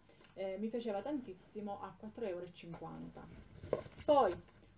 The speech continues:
ho preso i panni, eh, vedete, io ce l'ho anche qui in questo momento, che lo utilizzo quando mi devo, oh, pulire le mani.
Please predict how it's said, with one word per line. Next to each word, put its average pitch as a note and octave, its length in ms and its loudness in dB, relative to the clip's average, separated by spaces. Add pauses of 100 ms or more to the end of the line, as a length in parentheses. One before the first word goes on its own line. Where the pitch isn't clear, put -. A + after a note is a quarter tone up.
(120)
ho D#4+ 180 4
preso C4 640 4
i B3 180 2
panni, A3+ 720 2
eh, G3 380 0
vedete, A3 300 4
io G#3+ 180 2
ce - 160 -6
l'ho G3 220 -2
anche G3+ 400 -6
qui F#3+ 240 -4
in F3+ 80 -6
questo F#3+ 300 -8
momento, F3 580 -6
che F#3+ 160 -2
lo F#3 100 2
utilizzo F#3+ 480 -2
quando G3 300 -6
mi F#3 100 -10
devo, F#3 220 0
oh, F3+ 280 -6
pulire F#3+ 360 -4
le F#3+ 100 -4
mani. F3 500 -8